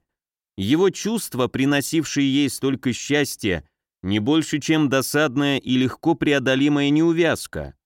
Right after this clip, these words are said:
Её оскорбляли, когда ей не удавалось утомить ухажёра, и она, по общему мнению, не проявляла достаточной твёрдости. В постоянном страхе, что раскроется правда о её прошлом, она меж тем жестоко страдала.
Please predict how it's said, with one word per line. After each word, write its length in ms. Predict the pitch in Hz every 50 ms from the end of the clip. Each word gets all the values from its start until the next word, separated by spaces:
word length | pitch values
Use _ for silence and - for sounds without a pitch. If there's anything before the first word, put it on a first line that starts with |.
| _ _ _ _ _ _ _ _ _ -
Её 460 | - 78 69 95 110 113 117 127 127
оскорбляли, 840 | 127 117 - - 131 123 117 101 101 120 127 135 135 135 135 127 117 - _ _ _ _ _ _
когда 300 | - 113 113 107 113 143
ей 220 | 147 147 151 151 151
не 120 | 151 147
удавалось 600 | 147 143 123 139 139 135 143 143 147 143 - -
утомить 440 | 139 113 139 135 135 139 131 117 -
ухажёра, 720 | 117 - 127 120 110 98 110 120 123 127 135 143 139 131 _ _ _ _ _ _ _ _ -
и 120 | - 180
она, 320 | 107 110 117 117 123 135 135
по 180 | - 143 139
общему 360 | 139 131 - - - 139 139 139
мнению, 600 | 139 135 139 143 143 139 139 135 135 135 120 - _ _ _ _ -
не 140 | 120 151 208
проявляла 600 | 185 - 214 220 208 196 202 202 202 190 175 160
достаточной 720 | 135 143 143 131 - - 151 143 - 147 - - 147 147 143
твёрдости. 840 | - 117 110 107 101 80 78 92 85 - - - 87 85 82 - _ _ _ _ _ _ _ _ _ _ _ _
В 140 | - - -
постоянном 680 | - 110 107 - - - 117 123 131 135 135 139 135 131
страхе, 480 | - - - 143 143 143 139 - - 123
что 180 | - - - 113
раскроется 640 | 117 117 - - - 127 135 131 123 101 - 131 120
правда 460 | - - 127 127 120 110 107 110 110
о 180 | - - 107 107
её 240 | 110 104 107 110
прошлом, 600 | - - 131 156 175 156 - - 104 82 78 69 - _ _ _ _ _ _ _ _ _
она 320 | - - 151 196 226 247 240
меж 280 | 220 214 196 170 -
тем 260 | - - 214 202 185 139
жестоко 560 | 113 139 139 - - 170 175 165 - 165 156
страдала. 800 | - - - 165 170 175 160 202 190 170 113 80 78 73 -